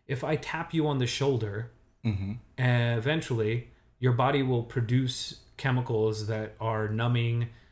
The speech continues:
Speaker 1: like norepinephrine and cortisol and adrenaline.
Speaker 2: Mm-hmm.
Speaker 1: And then eventually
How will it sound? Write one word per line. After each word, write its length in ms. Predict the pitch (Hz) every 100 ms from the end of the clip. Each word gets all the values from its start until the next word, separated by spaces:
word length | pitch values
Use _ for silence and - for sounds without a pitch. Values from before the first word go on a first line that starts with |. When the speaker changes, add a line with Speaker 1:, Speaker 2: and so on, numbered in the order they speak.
| _ -
Speaker 1:
like 340 | 117 107 - -
norepinephrine 840 | 117 113 107 110 120 127 131 113
and 100 | 107
cortisol 560 | - 123 110 110 107 104
and 80 | 104
adrenaline. 640 | 101 151 143 120 110 113 - - -
Speaker 2:
Mm-hmm. 180 | 110 98
Speaker 1:
And 140 | 135
then 100 | 135 131
eventually 680 | 147 170 156 127 123 117